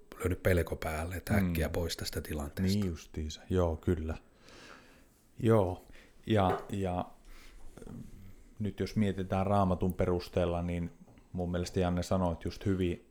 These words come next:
Speaker 2: hyvin, että kun jotkut voi kuvitella, että sieltä löytyy niin kuin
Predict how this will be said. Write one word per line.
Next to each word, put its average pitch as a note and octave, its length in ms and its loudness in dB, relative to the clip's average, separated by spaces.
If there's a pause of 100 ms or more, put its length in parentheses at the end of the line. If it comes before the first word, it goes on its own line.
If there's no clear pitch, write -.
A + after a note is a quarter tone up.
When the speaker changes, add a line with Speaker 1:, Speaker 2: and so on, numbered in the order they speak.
Speaker 2:
hyvin, F#2+ 320 0
että E2 180 -6
kun F2 120 2
jotkut - 340 -2
voi F2 140 2
kuvitella, F2 520 0
että E2+ 140 -6
sieltä F2+ 280 0
löytyy F#2 380 2
niin E2+ 240 -4
kuin E2+ 200 -4